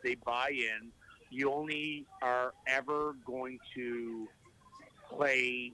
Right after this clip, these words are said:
one way if you play for Barry Trotz. And they don't have the superstars. They, they don't have the high-end guys besides Barzal. You know, the high, high-end superstars, they buy in, and, and you buy in. And, and just the fact a guy like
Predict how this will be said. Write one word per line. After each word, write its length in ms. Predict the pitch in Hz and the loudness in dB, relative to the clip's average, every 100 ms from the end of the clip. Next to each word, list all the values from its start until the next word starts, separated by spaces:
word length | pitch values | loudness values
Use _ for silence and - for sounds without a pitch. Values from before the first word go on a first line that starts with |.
| - | -10
one 440 | 131 117 131 131 127 | -8 -2 -2 0 0
way 180 | 120 120 | 2 2
if 100 | 117 | -2
you 60 | 120 | -6
play 160 | 123 | -4
for 140 | 120 113 | -4 -4
Barry 300 | 117 113 107 - | -2 -2 -4 -2
Trotz. 200 | 127 98 - - - - | -2 -2 -10 -20 -14 -6
And 400 | 113 113 113 - - - - | -2 -2 -4 -10 -20 -20 -2
they 80 | 151 | 0
don't 180 | 180 175 | 0 -2
have 200 | 185 202 | -4 -4
the 80 | 202 - | -8 -10
superstars. 460 | 123 120 117 92 92 | -10 -6 -4 -4 -2
They, 160 | 127 131 | 4 4
they 180 | 127 127 | 6 2
don't 220 | 143 165 | 2 0
have 200 | 160 147 | 0 2
the 80 | 139 | 2
high-end 460 | 127 135 135 131 123 | 4 2 2 0 0
guys 220 | 127 139 - - | 0 -2 -6 -4
besides 220 | 135 127 - | -2 -2 -2
Barzal. 580 | 123 113 135 143 117 101 - - - - | -2 -2 0 0 0 -2 -18 -20 -20 -6
You 100 | 123 | -2
know, 200 | 120 123 | -2 -2
the 120 | 120 | -6
high, 400 | - - 160 156 - | -6 -4 -2 -2 -2
high-end 540 | 135 135 135 127 120 - - | -2 0 2 0 -4 -10 -8
superstars, 640 | 147 151 - 131 107 101 101 - - - - | -6 -8 -2 0 0 -2 -8 -18 -20 -20 0
they 120 | 135 135 | 4 6
buy 260 | 123 120 | 6 4
in, 420 | 120 117 135 220 233 - - - | 4 0 -2 -6 -12 -16 -20 -4
and, 240 | 127 127 135 | -4 -2 -6
and 140 | 120 | -6
you 100 | 120 | -4
buy 240 | 113 113 120 | 0 4 8
in. 300 | 123 123 123 | 8 6 2
And, 180 | 113 120 | -2 -4
and 300 | 113 110 110 _ - | -4 -6 -12 _ -6
just 140 | 131 131 | -6 -2
the 140 | 120 - | -2 2
fact 320 | 131 123 117 | 2 4 0
a 60 | 117 | -4
guy 300 | 101 113 123 | -2 0 2
like 180 | 123 | 0